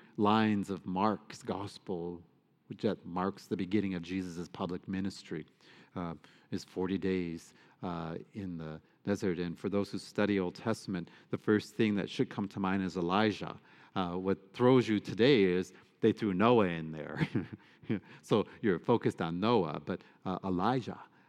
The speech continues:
uh, the prophet, uh, for forty days, um, he was, uh, in the desert. And there, uh, we are, we are told when we l-, read about him that, uh, the angels fed him. An angel fed him. And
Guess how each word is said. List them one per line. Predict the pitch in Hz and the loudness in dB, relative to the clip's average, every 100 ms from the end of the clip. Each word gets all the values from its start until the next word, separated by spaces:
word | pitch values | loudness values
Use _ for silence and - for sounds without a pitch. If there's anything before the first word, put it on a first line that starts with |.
| - | -6
uh, | 98 87 | -4 -4
the | - | -8
prophet, | - - 131 - - - _ _ - | -8 0 0 -2 -16 -20 _ _ -6
uh, | 92 | -4
for | 101 | -4
forty | - 110 104 101 | -2 0 2 2
days, | 113 127 113 95 - - - - | 4 4 4 2 -2 -16 -16 -6
um, | 95 90 82 82 _ | -2 -2 -4 -10 _
he | - - 92 | -14 -6 -6
was, | 85 87 82 87 | -4 -6 -6 -6
uh, | 90 | -4
in | 127 107 | -2 -2
the | |
desert. | 95 107 117 98 82 - - _ - | -2 -2 -2 -2 -4 -6 -18 _ -6
And | 101 90 87 - - | -4 -2 -4 -10 -8
there, | 113 120 127 110 95 - _ | 0 2 4 2 0 -8 _
uh, | 110 92 90 | -4 -2 -2
we | 90 87 85 | -4 -4 -6
are, | 85 82 - | -8 -12 -6
we | 104 | -2
are | 92 | -2
told | - 113 101 92 | -2 0 0 0
when | 90 | -2
we | 90 | -2
l-, | 90 90 95 | -4 -6 -6
read | 92 101 | -4 -2
about | 98 87 | -2 -4
him | 87 92 85 | -6 -8 -8
that, | 87 82 - _ _ | -8 -10 -14 _ _
uh, | 104 90 87 | -8 -6 -6
the | 104 110 | -6 -2
angels | 110 113 98 90 - | -2 -2 -4 -8 -8
fed | - 98 | -6 -6
him. | - 87 69 - _ - | -6 -12 -14 -18 _ -6
An | 104 | -4
angel | 101 113 95 78 | 0 -2 -2 -6
fed | - 85 | -6 -10
him. | 78 82 71 - _ _ _ _ _ - | -8 -12 -12 -16 _ _ _ _ _ -6
And | 101 87 | -4 -4